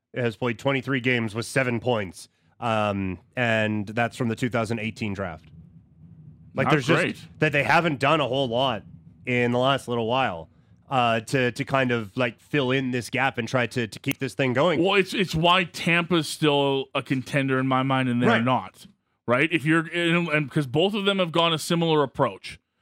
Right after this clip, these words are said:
Speaker 2: Now it's, it's led to more Stanley Cups for Tampa Bay, and that's fair. And Boston hasn't won one in a long time.
Speaker 1: Mm-hmm.
Speaker 2: It's been a while now. Uh, Vancouver's in the rearview mirror now.
Speaker 1: Yeah.
Speaker 2: Um, y-, you know, it only led to one with that group,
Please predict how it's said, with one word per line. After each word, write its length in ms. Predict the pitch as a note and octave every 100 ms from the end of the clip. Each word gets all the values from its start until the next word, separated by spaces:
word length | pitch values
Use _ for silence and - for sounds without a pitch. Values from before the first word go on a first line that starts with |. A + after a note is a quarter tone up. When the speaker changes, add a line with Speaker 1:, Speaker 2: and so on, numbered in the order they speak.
| _ -
Speaker 2:
Now 220 | C3+ C3+
it's, 120 | -
it's 220 | D#3+ B2+
led 260 | C#3 D3+ D#3+
to 80 | D#3+
more 220 | D3+ D#3+
Stanley 360 | - E3 D#3+ D#3
Cups 280 | - E3+ -
for 120 | D3+
Tampa 380 | D3+ B2+ A#2+ A#2
Bay, 400 | A2 A2+ E3 _ _ _ _ _ -
and 120 | B2
that's 280 | B2+ B2+ -
fair. 340 | - D#3 C3 C#3+
And 80 |
Boston 340 | C#3 D3 D3+ D#3+
hasn't 260 | E3 E3
won 220 | E3 F#3 F3
one 160 | D#3
in 80 | D3
a 60 | C3+
long 320 | C3+ D3+ D#3
time. 480 | F3 D3+ G#2+ A2+ - -
Speaker 1:
Mm-hmm. 240 | B2+ C3+ - _
Speaker 2:
It's 80 | B2+
been 100 | D3
a 40 |
while 320 | D3+ D#3 C#3
now. 420 | B2 G#2 G#2 B2+ _ G2
Uh, 160 | G#2+
Vancouver's 960 | G#2+ A2+ B2 B2 C#3 C#3 C#3 B2+ - - _ _ _ _ _ _
in 140 | B2+ C#3
the 80 |
rearview 400 | D3 D#3+ D#3 D#3+
mirror 260 | E3+ E3+ C3+
now. 340 | A#2 G2 G2+ C#3
Speaker 1:
Yeah. 240 | C3+ B2 - _ _ _ C3+
Speaker 2:
Um, 560 | C3 B2 A#2 A2 A2 _ _ _ _ _ _ _ - _ -
y-, 60 | C#3+
you 220 | C#3 C3+
know, 100 | C3
it 40 | C3+
only 160 | D#3
led 180 | D#3 D#3+
to 100 | D3
one 260 | C#3 D#3 D#3+
with 140 | B2+
that 260 | C#3 C#3+ B2
group, 340 | B2 G#2+